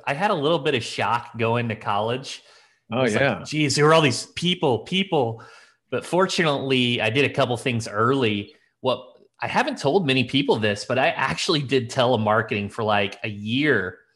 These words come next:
Speaker 1: and it really helped me with sales. It helped me, you know, be more comfortable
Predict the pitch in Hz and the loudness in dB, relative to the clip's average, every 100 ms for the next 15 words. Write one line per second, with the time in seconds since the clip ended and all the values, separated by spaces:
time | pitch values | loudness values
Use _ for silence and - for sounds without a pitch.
0 | _ _ _ - 135 135 127 123 127 110 | _ _ _ -4 2 4 4 2 -2 -2
1 | 113 135 135 131 120 113 - 123 113 131 | 4 6 6 6 4 0 -4 -2 -2 -2
2 | 113 107 95 - - 104 113 156 - - | -2 -2 -6 -10 -8 -6 -4 -4 -6 -4
3 | 107 107 113 110 101 - _ - _ _ | -2 -2 -2 0 -2 -6 _ -20 _ _
4 | - 110 98 107 107 104 - 123 113 - | -4 -2 0 0 0 0 -2 -6 -4 -4
5 | 113 117 113 113 | 0 2 2 0